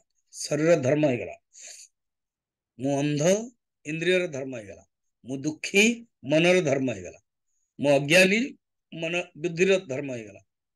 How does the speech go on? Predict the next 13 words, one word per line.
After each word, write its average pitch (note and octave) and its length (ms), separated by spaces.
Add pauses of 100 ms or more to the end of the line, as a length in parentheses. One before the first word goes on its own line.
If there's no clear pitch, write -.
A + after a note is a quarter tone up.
(600)
ଧର୍ମାଧ୍ୟାସ। D3 840 (1040)
ଏବେ C#3 160
କହୁଛନ୍ତି, E3 320
"ନାଇଁ, D#3+ 280 (140)
ଏଇ D3 220
ଯୋଉ B2 320
ଅହମ୍ G#3 440 (720)
ରେ C#3+ 120
ଯୋଉ - 460
ଅନାତ୍ମା E3+ 400
ମିଶି F#3+ 260
ଯାଉଛି F3 280
ନା, B2 160